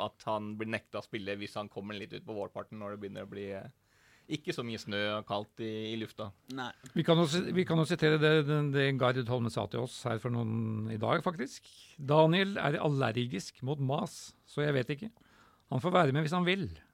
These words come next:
Speaker 3: Daniel har jo små, har jo også småunger og en samboer som er i full jobb. Vi trener på ettermiddagen. Da er det vrient for mange å få gabalet til å gå opp. Vi får se om han dukker opp», sier han med munterhet i stemmen. Men om han dukker opp nå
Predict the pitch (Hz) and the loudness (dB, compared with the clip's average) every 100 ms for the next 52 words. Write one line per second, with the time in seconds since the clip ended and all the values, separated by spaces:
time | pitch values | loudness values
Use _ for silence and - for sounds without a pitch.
0 | _ _ - 120 139 147 127 147 - 135 | _ _ -4 -2 -2 -2 -2 -4 -6 -4
1 | 127 175 349 _ _ _ - 135 143 131 | -2 -4 -10 _ _ _ -2 0 0 -2
2 | 143 147 123 143 226 135 139 147 117 113 | -4 -2 0 -2 -4 -2 -2 -2 -2 -4
3 | 139 131 123 135 135 151 151 - _ _ | -6 -6 -6 -4 -4 -4 -6 -10 _ _
4 | - - _ _ - 147 147 143 127 160 | -20 -20 _ _ -8 -4 0 0 2 0
5 | 147 123 127 190 165 98 _ _ _ - | -2 0 -2 -2 -4 -8 _ _ _ -8
6 | 101 123 143 143 113 131 - 143 135 117 | -4 -2 -2 -2 -2 -4 -4 -4 -2 -2
7 | 139 139 135 135 120 113 120 147 135 127 | -4 -4 -4 -2 -2 -2 -4 -6 -6 -6
8 | 147 _ _ _ _ _ _ 143 220 185 | -8 _ _ _ _ _ _ -2 0 4
9 | 180 220 202 147 320 - - _ - - | 6 4 2 0 -4 -6 -20 _ -8 -4
10 | 139 151 127 143 151 123 117 - 127 139 | -2 -2 -2 -2 0 0 -2 -4 -6 -6
11 | 135 - 113 104 107 _ _ _ _ _ | -6 -6 -6 -8 -14 _ _ _ _ _
12 | - 147 156 151 - 139 135 | -6 -2 0 0 0 -2 0